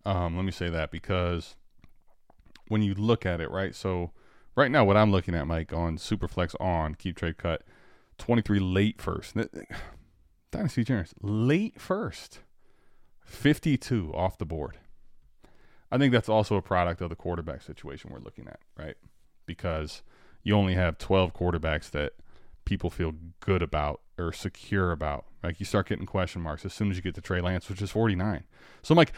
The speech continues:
think about that for a second, real quick, and Dynasty Degenerates, think about this. Like, th-, there's some points I wanna make here, so I'm glad you kinda transitioned me, Mike.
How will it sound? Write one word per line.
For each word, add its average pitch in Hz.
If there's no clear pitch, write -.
think 208
about 233
that 147
for 110
a 98
second, 92
real 107
quick, -
and 90
Dynasty 101
Degenerates, 87
think 117
about 110
this. -
Like, 90
th-, 131
there's 107
some 117
points 123
I -
wanna 95
make 90
here, 85
so -
I'm 82
glad 92
you 90
kinda 85
transitioned 82
me, 78
Mike. 73